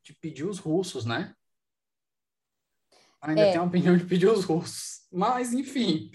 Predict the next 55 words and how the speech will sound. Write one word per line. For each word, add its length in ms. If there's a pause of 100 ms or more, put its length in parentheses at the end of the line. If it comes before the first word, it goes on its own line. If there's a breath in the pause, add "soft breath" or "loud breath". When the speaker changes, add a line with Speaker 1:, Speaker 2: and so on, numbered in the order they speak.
(140)
Speaker 1:
<laughs> 1800
Não 220
entrando 360
nesse, 340
nesse 340
tema, 260
mas 240
tem 120
essa 160
opinião 340
de 100
pedir 200
os 180
russos 300
também. 520 (880 loud breath)
Ana, 260
querida, 420 (600)
muito 760
agradável 520
a 60
conversa. 420
Eu 60
adorei 520
conversar 460
com 100
você. 460 (100)
Eu 80
espero 320
que 80
a 60
gente 220
tenha 140
outras 300
oportunidades 800
aqui. 300
Eu 100
acho 220
que 60
a 60
gente 260
tem 140
muito 380
mais 180
assunto 480
aí 80
dentro 240
dos 140
seus 220
estudos. 480
Você 220
ainda 180
vai 140
ter 160
mais 280
tempo 260